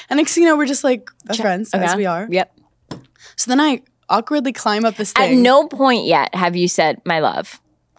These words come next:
Speaker 1: No.
Speaker 2: Okay.
Speaker 1: 'Cause I think it's just an inside joke with the Gigglers.
Speaker 2: Okay.
Speaker 1: I don't think she
Speaker 2: She
Speaker 1: is
Speaker 2: realized.
Speaker 1: I don't think she knows.
Speaker 2: Yep. <laughs>
Speaker 1: And I'm still on the point where I'm like, "She's gonna want a restraining order." Like, it's a very thin line.
Speaker 2: Yes.
Speaker 1: So I'm with my thick platform heels trying to go up, and
Speaker 2: Mm-hmm.
Speaker 1: everyone's watching me, and I'm just like, "I'm an athlete, don't worry."
Speaker 2: Yep.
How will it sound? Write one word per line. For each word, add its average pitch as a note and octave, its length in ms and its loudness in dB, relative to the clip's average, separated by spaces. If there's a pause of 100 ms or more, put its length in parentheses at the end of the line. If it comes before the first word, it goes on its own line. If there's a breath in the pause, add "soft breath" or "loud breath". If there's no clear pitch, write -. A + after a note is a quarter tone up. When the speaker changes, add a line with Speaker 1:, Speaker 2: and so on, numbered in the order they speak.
(160)
Speaker 1:
No. - 160 -12 (340)
Speaker 2:
Okay. D#3+ 260 -2 (260)
Speaker 1:
'Cause D4+ 200 -2 (140)
I A3+ 280 0
think F#4+ 240 -4
it's - 140 -10
just - 220 -8
an - 60 -16
inside G#3 320 -6
joke F3 220 -10
with F3+ 100 -10
the D#3+ 80 -12
Gigglers. A#3+ 540 -2 (100)
Speaker 2:
Okay. A3 140 4
Speaker 1:
I A#3+ 100 6
don't D#4 160 4
think B3 160 -4
she A#3+ 120 -4
Speaker 2:
She A3+ 200 4
Speaker 1:
is A#3+ 120 0
Speaker 2:
realized. F3 640 2
Speaker 1:
I A3 100 2
don't C#4 120 2
think D#4 140 2
she C#4+ 140 0
knows. G#3 400 -2
Speaker 2:
Yep. G3 340 2
<laughs> - 500 -4
Speaker 1:
And B3+ 140 2
I'm B3 120 2
still B3 340 2
on B3+ 100 2
the A#3+ 100 4
point A3+ 240 -2
where G#3 120 -2
I'm G3+ 80 -6
like, G3 180 -6
"She's G3 300 -8
gonna G3 160 -4
want F#3 100 -4
a F3+ 60 -4
restraining F#3 360 -6
order." G3 240 -2
Like, G3 140 -4
it's G#3 140 -2
a A3 80 -2
very G#3+ 160 0
thin G#3 180 -4
line. D#3+ 200 -2
Speaker 2:
Yes. - 260 -4
Speaker 1:
So - 120 0
I'm D#4 200 4
with G4 140 2
my D4+ 100 2
thick - 360 -4
platform A3 420 0
heels F#3 280 -2
trying G#3 160 -4
to G3 60 -2
go F#3 220 0
up, D#3 260 -2
and G#3 100 0
Speaker 2:
Mm-hmm. G#3 60 2
Speaker 1:
everyone's A3+ 280 0
watching E3 380 -2
me, E3+ 220 -8
and G3 160 -6
I'm F#3 80 -4
just F#3 120 -8
like, G3 160 -4
"I'm G#3 120 -2
an G#3 80 0
athlete, F#3+ 400 -4
don't F#3 180 -4
worry." E3+ 320 -2
Speaker 2:
Yep. F#3 260 0